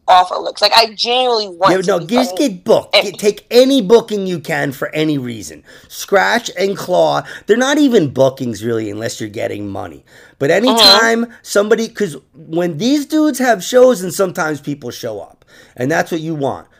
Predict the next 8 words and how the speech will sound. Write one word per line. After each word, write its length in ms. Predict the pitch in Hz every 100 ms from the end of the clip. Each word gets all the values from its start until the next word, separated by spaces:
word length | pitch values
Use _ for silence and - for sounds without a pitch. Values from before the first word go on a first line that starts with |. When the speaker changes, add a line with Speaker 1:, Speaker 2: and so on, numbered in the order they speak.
| -
Speaker 2:
You 120 | 127
wanna 200 | 139 127
get 200 | 117 151
in 80 | 135
front 260 | - 135 117
of 140 | 104
regular 460 | 127 147 156 147 143
people. 580 | - 127 120 - -